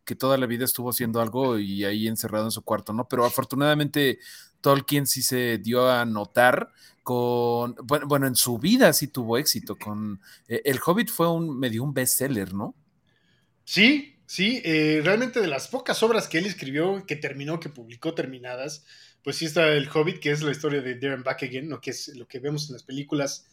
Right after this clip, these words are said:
Speaker 2: el libro que escribe Bilbo y que luego continúa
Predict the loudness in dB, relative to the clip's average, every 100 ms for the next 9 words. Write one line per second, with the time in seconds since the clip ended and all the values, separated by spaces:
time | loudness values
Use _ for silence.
0 | _ _ _ _ -2 0 2 2 0 -2
1 | -6 -2 2 4 4 2 -2 -4 -2 0
2 | 2 2 -2 _ _ _ _ -20 -12 -8
3 | 0 2 2 0 -10 -8 0 4 4 4
4 | -2